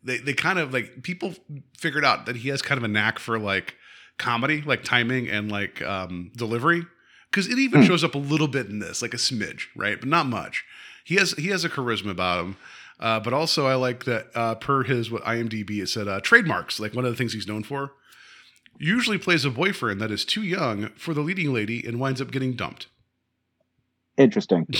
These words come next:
Speaker 2: Wow. <laughs>
Speaker 1: <laughs>
Speaker 2: You gotta love Wikipedia and I M D B. Um, so, yeah, next year, I think, uh, it's most important to say this next cast member, uh, in the, in the string of cast members here, Ron Perlman.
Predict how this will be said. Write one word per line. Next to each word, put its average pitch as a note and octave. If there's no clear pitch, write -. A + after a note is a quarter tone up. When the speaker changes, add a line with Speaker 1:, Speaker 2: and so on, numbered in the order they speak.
Speaker 2:
Wow. G2
<laughs> -
Speaker 1:
<laughs> B2+
Speaker 2:
You F#3+
gotta E3+
love B2
Wikipedia G#2+
and G2
I F#2+
M F#2
D F2+
B. F2
Um, A2
so, C#3+
yeah, D#3
next F3+
year, D#3
I A#2+
think, C3
uh, A2
it's G#2+
most A2
important G2
to -
say G2
this F#2
next A2+
cast F#2+
member, F#2
uh, F#2
in E2+
the, E2+
in F2+
the E2
string F#2+
of F2
cast E2+
members G2
here, B2
Ron D#3+
Perlman. G2+